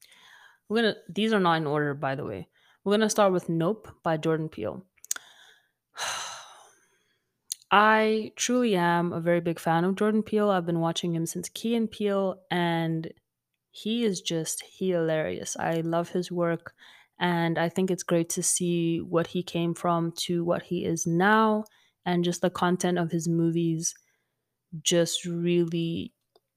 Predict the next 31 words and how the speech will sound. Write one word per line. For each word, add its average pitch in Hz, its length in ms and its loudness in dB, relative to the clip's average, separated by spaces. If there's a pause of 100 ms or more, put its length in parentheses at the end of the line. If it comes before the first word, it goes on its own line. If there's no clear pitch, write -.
(160)
speak - 640 0
to 175 240 2
how 175 160 2
much 170 240 0
he's 175 220 -2
grown 165 560 2 (920)
as 185 160 4
a 175 80 2
creative, 175 540 2
and 180 100 4
it's 165 200 -2
really 170 200 4
cool 175 220 -2
to 180 120 -10
see 175 240 -2
that. 190 300 2 (540)
On 180 420 6
I 180 240 2
M 180 200 4
D 165 160 -2
B, 233 540 0
the 170 400 0
rating 170 340 2
is 165 140 -2
six 180 180 -2
point 165 240 -2
nine 165 240 2
out 160 160 -2
of - 180 -12
ten, 190 460 2
which 170 240 0